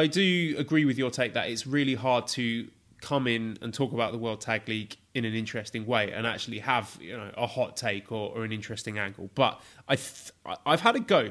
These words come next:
Damon, because what I've been doing is, uh, tabulating a little spreadsheet where for each match, the person who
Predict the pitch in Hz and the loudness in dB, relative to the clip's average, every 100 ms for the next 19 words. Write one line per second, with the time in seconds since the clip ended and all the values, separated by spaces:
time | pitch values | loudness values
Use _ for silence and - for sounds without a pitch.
0 | - 104 95 95 104 127 113 160 - - | -4 -6 -6 -8 -8 -6 -4 -2 0 0
1 | 135 117 123 110 98 110 104 - - - | -4 -2 -2 -2 -2 -2 -2 -4 -8 -18
2 | - - 107 - 127 151 135 113 117 87 | -12 -6 -4 2 2 2 -2 -2 -4 -4
3 | - - 113 - 107 101 110 110 107 - | -4 0 -2 -2 -8 -10 -8 -6 -4 -6
4 | - - - - - - - 127 127 190 | -12 -20 -20 -20 -20 -8 0 0 2 -2
5 | - - 107 - - - 123 120 113 - | -2 0 -2 -2 -8 -6 -2 0 -2 0
6 | 165 156 - 135 127 113 123 120 117 | 0 2 0 -2 -4 -4 -2 0 0